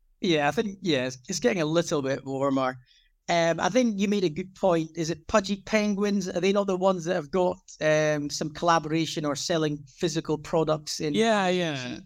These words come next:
Speaker 2: I mean, Walmart. Like, they, they have a
Speaker 1: Walmart.
Speaker 2: partnership with Walmart. Yeah.
Speaker 1: So, so I think from my perspective, irrespective of, I guess, the price, and I'm glad the prices are moving,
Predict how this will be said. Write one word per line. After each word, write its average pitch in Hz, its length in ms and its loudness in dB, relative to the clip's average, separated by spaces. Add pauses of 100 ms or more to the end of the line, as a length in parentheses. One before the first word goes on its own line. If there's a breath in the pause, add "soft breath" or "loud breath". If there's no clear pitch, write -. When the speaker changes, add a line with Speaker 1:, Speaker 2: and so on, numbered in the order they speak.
(140)
Speaker 2:
I 202 100 0
mean, 226 220 2
Walmart. 156 640 2 (100)
Like, 143 280 2
they, 143 220 2
they 143 100 0
have 147 120 2
a 143 60 0
Speaker 1:
Walmart. 123 100 -6
Speaker 2:
partnership 139 460 0
with - 160 -12
Walmart. 123 440 2
Yeah. 113 260 0 (640)
Speaker 1:
So, 190 200 2 (120)
so 214 160 0
I 180 60 4
think 220 360 0 (300)
from 160 220 -2
my 180 200 4
perspective, 147 800 -4 (520)
irrespective 170 680 0
of, 143 180 -2 (220)
I 151 100 -4
guess, 143 200 -2
the - 120 -12
price, 143 420 0
and 135 100 -4
I'm 131 100 -4
glad 143 380 2 (380)
the 147 100 -4
prices 147 420 -2
are 135 140 2
moving, 156 480 -2